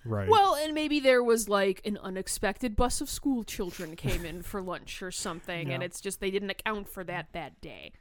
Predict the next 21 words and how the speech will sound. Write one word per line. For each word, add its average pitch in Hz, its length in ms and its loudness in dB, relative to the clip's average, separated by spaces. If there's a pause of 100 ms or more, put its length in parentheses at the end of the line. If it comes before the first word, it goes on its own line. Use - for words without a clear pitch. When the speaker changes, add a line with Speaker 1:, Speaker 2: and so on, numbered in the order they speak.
Speaker 1:
Sure. 90 340 -6 (320)
Speaker 2:
So 220 100 -4
the 196 160 -8
inventory 175 680 -10
was 156 180 -14
off. - 400 -16 (960)
Speaker 3:
Or, 143 280 -2
you 160 160 0
know, 127 400 -4 (920)
Speaker 1:
Bob 98 300 -2
went. 113 240 -2 (240)
Speaker 3:
I 147 180 -4
went 139 380 -4
and 151 100 -6
ordered 143 520 -6
seven 143 400 -8
hundred 143 260 -6
sandwiches 165 480 -6
for - 140 -6
myself. 175 560 -6
Speaker 1:
<laughs> 147 40 -6